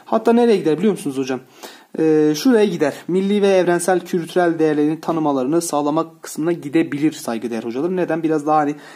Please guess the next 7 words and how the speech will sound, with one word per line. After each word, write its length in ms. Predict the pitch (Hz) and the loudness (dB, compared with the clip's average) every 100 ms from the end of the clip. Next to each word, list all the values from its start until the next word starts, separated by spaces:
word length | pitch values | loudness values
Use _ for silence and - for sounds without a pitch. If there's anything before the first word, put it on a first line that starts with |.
| - | -14
şey 260 | - 135 | -4 -4
kalır. 360 | 123 104 104 - - | -2 -8 -10 -14 -12
Ee, 640 | 123 117 117 113 113 113 110 - _ | -8 -6 -6 -6 -6 -6 -8 -14 _
farklı 580 | - - - 160 151 190 | -20 -18 -2 -2 0 -2
kalır. 260 | 185 131 120 - | -2 -6 -6 -8
Absürt 460 | 143 - 175 - | -8 -6 -10 -8
durur. 140 | 135 | -10